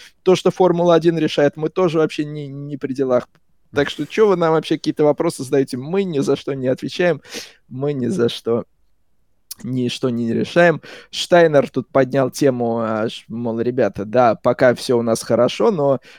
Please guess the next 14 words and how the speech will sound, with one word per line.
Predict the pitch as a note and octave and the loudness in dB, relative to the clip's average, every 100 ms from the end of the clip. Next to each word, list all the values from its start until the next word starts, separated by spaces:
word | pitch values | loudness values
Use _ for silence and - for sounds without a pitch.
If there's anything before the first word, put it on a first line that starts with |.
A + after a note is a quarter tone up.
| _ | _
э, | A#2 A#2+ A#2 A2+ A2+ | -4 -2 -2 -2 -4
денег, | E3+ D#3+ C#3 A#2 - A#2 | 0 0 0 -4 -6 -6
э, | A2+ A#2 | -4 -2
зарабатываем | B2 B2 B2+ B2 A#2 A2+ A#2 | 0 0 0 -2 -4 -8 -6
всё | - B2 | -8 -4
больше, | D#3+ G#3 - C#3 C3 | -2 -2 -4 -4 -2
и, | - A#2+ | -2 -2
э, | A#2 A#2 A#2 A2+ A2+ | 0 0 0 0 2
рано | C3 C3+ B2+ | 4 4 2
или | C3+ | 0
поздно | C3+ C#3+ C3 C#3 | 0 -2 -2 -4
может | C#3+ F3 G#3 F#3 | -4 -4 -4 -2
возникнуть | E3 F3+ - E3+ D3+ | -2 -4 -8 -8 0
вопрос, | D#3+ E3 A3+ C4 - | 0 0 -2 -4 -6